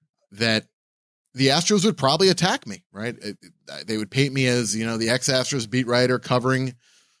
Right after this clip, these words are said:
the Red Sox who's just trying to, um, you know, stir it up with the Astros.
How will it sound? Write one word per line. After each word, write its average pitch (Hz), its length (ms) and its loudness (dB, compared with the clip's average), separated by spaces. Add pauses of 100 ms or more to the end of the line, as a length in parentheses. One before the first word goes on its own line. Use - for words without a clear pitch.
(120)
the 113 60 -10
Red 113 220 0
Sox 113 540 0
who's 98 180 -8
just - 240 -8
trying 110 360 -4
to, 101 300 -6 (200)
um, 95 440 -16 (760)
you 101 100 -18
know, 92 120 -12
stir 127 360 2
it 123 60 4
up 123 180 0
with 110 100 -12
the 113 100 -2
Astros. 101 880 -4